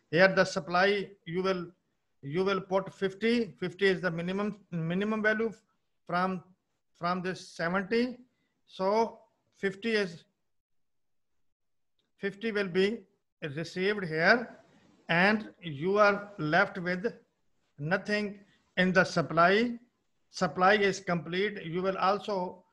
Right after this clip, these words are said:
fill the blank cells in that row. It means no allocation will be made. And you will also put twenty in front of seventy as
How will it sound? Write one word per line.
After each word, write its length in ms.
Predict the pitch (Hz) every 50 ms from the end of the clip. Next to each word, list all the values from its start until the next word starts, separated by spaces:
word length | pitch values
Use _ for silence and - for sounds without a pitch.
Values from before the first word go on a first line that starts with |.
| _ _ _ _ _ _
fill 260 | _ - 190 202 202 175
the 120 | 202 180
blank 400 | 151 139 160 165 180 202 208 202
cells 340 | - 202 196 208 202 185 185
in 260 | 196 180 180 165 139
that 300 | 156 160 170 180 165 170
row. 420 | 196 208 226 240 240 240 - - - _ _ _ _ _ _
It 240 | 180 185 180 196 185
means 260 | 185 196 208 196 175 160
no 160 | 185 196 190
allocation 520 | 190 190 190 160 190 185 190 - 190 185
will 140 | 175 180 170
be 140 | 165 180 170
made. 420 | 160 160 165 185 202 214 208 - - _ _ _ _ _ _ _ _ _ _ _ _
And 420 | 165 165 180 196 214 226 226 - - _ _ _ _ _ _ _ _ _
you 260 | 151 143 156 185 208 190
will 240 | 202 196 190 190 190 - -
also 360 | 185 185 208 - - 233 214
put 240 | 170 - 185 190 190 190 - - _ _ _ _ _ _ _ _ _ _ _ _ _ _ _ _ _ _ _ _ _ _ _ _
twenty 340 | 196 220 240 233 233 233 214
in 120 | 208 202
front 320 | 202 - 185 196 190 - 190
of 140 | 175 -
seventy 560 | - - 190 208 214 214 165 190 180 175 175 -
as 420 | 170 180 185 202 240 240 233